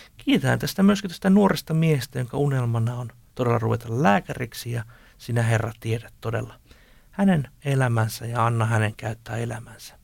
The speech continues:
sinun valtakunnan hyväksi ja muita ihmisiä auttaen. Tätä rukoillaan, Jeesus, sinun nimessä.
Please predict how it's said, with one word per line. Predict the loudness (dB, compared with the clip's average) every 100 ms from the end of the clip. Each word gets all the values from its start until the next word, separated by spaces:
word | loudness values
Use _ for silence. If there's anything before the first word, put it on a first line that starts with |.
| _
sinun | -12 -6 -4
valtakunnan | -2 -4 -6 _ -16 -16 -20 -20 _ -20 _ _
hyväksi | 0 0 -2 -4 -2
ja | 0
muita | 2 0 -2 -10 -10
ihmisiä | -10 -10 -10 -10 -10 -14 -8
auttaen. | -8 -8 _ -20 -20 _ _ _ -20 -20 -20 _ _
Tätä | -8 -4
rukoillaan, | -4 -4 -2 0 0 -4
Jeesus, | -10 -16 -20 -20 -20 _
sinun | -8 -6 -4
nimessä. | -8 -12 -16 -20 -20